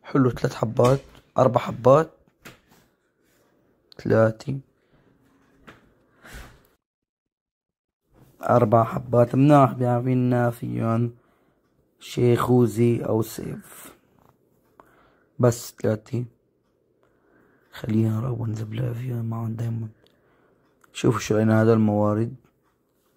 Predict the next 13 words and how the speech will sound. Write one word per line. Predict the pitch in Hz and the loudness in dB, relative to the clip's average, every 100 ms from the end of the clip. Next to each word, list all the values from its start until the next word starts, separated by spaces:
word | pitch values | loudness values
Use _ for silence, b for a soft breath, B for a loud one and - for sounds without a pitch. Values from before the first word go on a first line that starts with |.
| _ _ _ _ _ - | _ _ _ _ _ -16
شايفين؟ | - 92 104 - 120 127 127 123 120 | -6 -2 -2 -2 2 4 4 2 0
أربعة، | - 117 117 113 117 110 | 0 2 2 2 2 0
ستاش، | - - - 104 113 113 113 110 - - | -6 -12 -4 -2 0 0 0 -4 -8 -12
ستاش، | 113 - - 117 117 117 117 | -10 -10 -6 -2 0 0 -2
ستة | - - | -6 -2
وعشرين، | 110 110 - 110 117 | -2 -2 -6 -2 -2
ثمانية. | 113 - 120 117 117 113 113 117 b b b b b b _ | -2 0 2 2 2 2 2 -2 b b b b b b _
ولقينا | 113 123 127 | 4 6 6
عملة | 120 127 123 | 6 6 6
وحدة | 123 123 | 4 2
من | 117 | 0
هاي | 117 117 | 2 2
الزرقاء. | 104 107 120 - 113 113 | 2 2 2 2 0 0